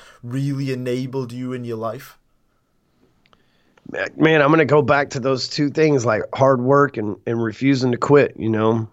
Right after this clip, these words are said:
Speaker 2: Those are the two character traits, man. And, and I know how I got 'em. My, my stepdad was, like, ruthless. And, uh, and working at that car wash, man, he was just ruthless on me, dude. He just did not like me, man. And,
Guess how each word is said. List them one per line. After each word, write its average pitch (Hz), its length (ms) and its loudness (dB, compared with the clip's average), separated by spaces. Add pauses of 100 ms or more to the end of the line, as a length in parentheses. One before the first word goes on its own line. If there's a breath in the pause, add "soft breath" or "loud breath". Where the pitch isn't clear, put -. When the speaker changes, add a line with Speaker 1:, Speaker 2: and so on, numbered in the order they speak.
(140)
Speaker 2:
Those 123 200 2
are 135 80 2
the 120 120 0
two 143 260 6
character 135 360 2
traits, 123 360 2
man. 147 260 4
And, 135 180 2
and 123 200 0
I 127 80 2
know 170 200 4
how 143 160 2
I 113 100 0
got 135 260 0
'em. 117 180 -6 (520)
My, 120 320 2
my 123 200 0
stepdad 131 520 -2
was, 98 140 -14
like, 101 180 -6
ruthless. 143 680 -2 (100)
And, 123 420 4
uh, 113 600 4 (240)
and 120 320 -2
working 139 300 2
at 139 100 0
that 135 160 2
car 170 240 4
wash, 123 300 2
man, 127 260 2
he 143 80 2
was 131 140 -6
just 107 280 -10
ruthless 143 720 0
on 104 220 2
me, 101 100 2
dude. 117 240 2
He 123 120 2
just 127 260 -6
did 160 220 2
not 135 280 2
like 123 280 2
me, 113 100 2
man. 110 300 2
And, 95 160 0